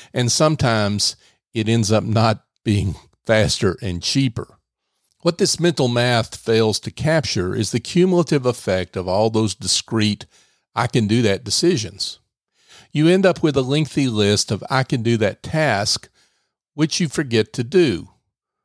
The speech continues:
or you keep putting off until tomorrow. You get a few done here or there, but you put yourself behind on some of the deadlines you set for yourself on more important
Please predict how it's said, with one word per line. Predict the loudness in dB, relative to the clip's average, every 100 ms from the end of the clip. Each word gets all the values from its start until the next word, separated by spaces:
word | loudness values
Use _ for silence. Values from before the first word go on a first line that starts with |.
| _ _
or | -4
you | 0 -2
keep | -2 -6 -2
putting | 0 0 0
off | 0 -2
until | -6 -6 -6
tomorrow. | -6 -4 0 0 -2 -12 _ -20 -20 -20 _
You | -2 0
get | 2 2 2
a |
few | -2 0 0
done | 2 2 2
here | 0 0 2 2 2
or | 2
there, | 0 0 2 0 -2 _ _ _ _ _ _
but | -2 -2
you | -2
put | -2 0
yourself | -2 0 0 0
behind | -4 -2 -2 0 0
on | -2
some | -2 -2
of | -2
the | -2
deadlines | 0 0 0 0 0 -2
you | -6
set | -4 -2 0 0 0
for | -2
yourself | -2 -2 -2 0 2 0 0
on | 0 0
more | 2 4 6 4 2 -2 _
important | -6 -4 -4 0 0 0 -4 -8 -8